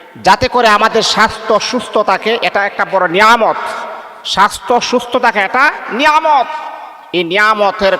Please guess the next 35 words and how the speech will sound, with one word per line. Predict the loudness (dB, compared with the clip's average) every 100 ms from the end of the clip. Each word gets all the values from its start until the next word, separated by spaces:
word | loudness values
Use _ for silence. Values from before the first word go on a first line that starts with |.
| 0
কদর | 0 2
আপনি | 2 2 0
বুঝবেন | 0 0 -2 0
না। | -2
যখন | -2 -2 0
আপনি | 0 0
হসপিটালের | 0 -2 -4 -6 -2 0 0
বেডরুমে | 0 -2 0 -2 2
অনেক | 2 0 -2
মানুষ | -2 -2 -4 0
পড়ে | 0 0
আছে | -2 -2
অসুস্থ | -2 0 -4 0
অবস্থায়, | 0 2 0 0 -2 -2 -6 -12 -14 -16 -20 -18 -4
যখন | -2 0 -2
তাদেরকে | 0 0 0 0
আপনি | 0 0
দেখবেন | -2 -2 -2 -2
আর | -2
জিজ্ঞাসা | -4 -2 -2 0 -2
করবেন | -2 0 -2
যে, | 2
"ভাই, | 2 2
আপনি | -2 -2
কেমন | 0 4 2
আছেন?" | 2 0 0 -2 -8 -12 -14 -12 -4
তখন | -2 -2 -2
দেখবেন | -2 -2
ওই | 0 0
মানুষগুলা | 0 0 0 0 2 2 0 0
কান্না | 0 2 -2
করবে | 0 0 0
আর | 0
বলবে, | 0 0 -2
"ভাই, | -2 2 2 0